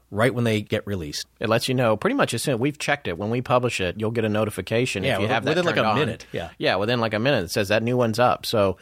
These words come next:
Speaker 2: we encourage you to go and check it out. We also wanted to thank everybody who's responded to the survey so far. If you haven't heard us mention that, we have a very short survey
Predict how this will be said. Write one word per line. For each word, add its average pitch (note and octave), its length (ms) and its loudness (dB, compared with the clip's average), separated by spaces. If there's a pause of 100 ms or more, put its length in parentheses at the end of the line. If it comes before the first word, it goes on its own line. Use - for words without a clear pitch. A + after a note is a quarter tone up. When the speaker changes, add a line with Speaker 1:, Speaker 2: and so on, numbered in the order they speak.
(280)
Speaker 2:
we C3 180 4
encourage B2+ 380 2
you A#2 60 0
to A2 80 0
go G#2 180 4
and G2 100 -2
check F#2+ 200 -2
it G2 80 -2
out. E2+ 180 4
We A#2+ 140 2
also C3+ 260 4
wanted C3 220 4
to B2+ 80 -2
thank B2+ 240 0
everybody A2 340 2
who's G#2+ 180 -2
responded A2 420 -2
to G#2+ 100 -6
the G2 100 -2
survey C#3 400 2
so D3+ 160 -2
far. D3+ 220 4
If C#3 100 -2
you A2 60 0
haven't G2+ 220 2
heard G2 140 -2
us - 140 -6
mention A2 280 -2
that, A2 180 2
we B2 80 2
have A#2 160 2
a G2+ 40 2
very G#2+ 300 2
short A#2+ 460 0
survey F#2 500 0